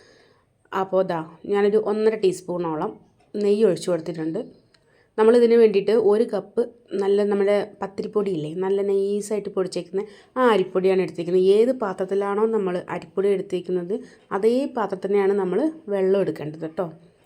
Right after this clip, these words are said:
ഏത് പാത്രത്തിലെടുത്താലും കുഴപ്പമൊന്നുമില്ല. പിന്നെ ഇതാ നമുക്കൊരു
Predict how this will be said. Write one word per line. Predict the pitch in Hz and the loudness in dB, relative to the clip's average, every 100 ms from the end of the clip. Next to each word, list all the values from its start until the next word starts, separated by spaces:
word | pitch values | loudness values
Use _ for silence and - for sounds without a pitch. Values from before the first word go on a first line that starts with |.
| - 170 | -10 -2
ഏത് | 226 262 233 | 0 2 2
പാത്രത്തിലെടുത്താലും | 175 185 160 170 202 | 2 0 0 -2 -2
കുഴപ്പമൊന്നുമില്ല. | 170 160 180 180 160 160 214 - _ _ 247 | -2 -4 -4 -4 -4 -6 -8 -16 _ _ -2
പിന്നെ | 220 185 | 0 0
ഇതാ | 165 151 - 208 | -2 -8 -12 -6
നമുക്കൊരു | 202 196 190 | -2 0 0